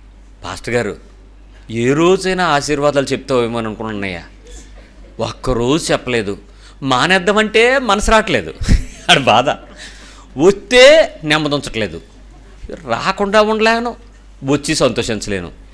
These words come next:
"ఏమి అలవాటు చేసావే నీ మాటలకు నన్ను?" అన్నాడు. "నువ్వు నా దగ్గరికి వచ్చావా? నా కోసం వస్తున్నావా?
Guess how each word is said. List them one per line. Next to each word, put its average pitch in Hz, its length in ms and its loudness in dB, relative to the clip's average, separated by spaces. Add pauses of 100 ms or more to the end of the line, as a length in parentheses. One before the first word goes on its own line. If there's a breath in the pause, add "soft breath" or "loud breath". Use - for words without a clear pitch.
"ఏమి 143 440 2
అలవాటు 120 380 0
చేసావే 143 420 -2
నీ 139 120 -4
మాటలకు 113 320 -2
నన్ను?" 113 240 -6
అన్నాడు. 87 220 -8 (2000)
"నువ్వు 113 60 -2
నా 110 180 2
దగ్గరికి 104 280 -4
వచ్చావా? 90 400 -4 (920)
నా 107 120 2
కోసం 110 280 0
వస్తున్నావా? 90 520 -6